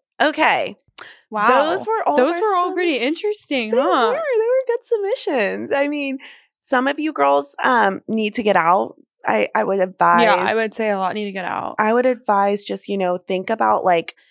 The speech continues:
Speaker 1: do you want, like, even if you're not looking for your husband, like, do you want
Speaker 2: To be doing that to yourself. Like, regardless, it's probably not doing you greater than it,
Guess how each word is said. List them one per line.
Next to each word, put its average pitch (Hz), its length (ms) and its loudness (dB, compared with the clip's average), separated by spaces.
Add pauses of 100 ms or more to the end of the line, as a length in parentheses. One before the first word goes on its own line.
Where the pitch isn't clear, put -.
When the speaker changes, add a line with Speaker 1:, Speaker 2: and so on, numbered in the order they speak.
(520)
Speaker 1:
do 202 160 -6
you 214 300 -2
want, 185 420 0
like, 214 240 -2 (800)
even 330 220 2
if 440 80 2
you're 427 100 2
not 359 200 2
looking 233 380 -4
for 233 80 -6
your 196 160 -2
husband, 160 500 -2
like, 170 200 -4
do 185 120 -10
you 196 180 -4
want 165 640 0 (380)
Speaker 2:
To 226 80 -8
be 240 100 0
doing 214 220 -2
that 202 180 -2
to 220 100 -6
yourself. 196 380 -4
Like, 226 120 -2
regardless, 226 460 0
it's 247 140 -4
probably 226 240 2
not 220 180 0
doing 202 260 -4
you 196 280 -8 (1080)
greater 208 840 2 (140)
than 202 440 -4
it, 185 300 -6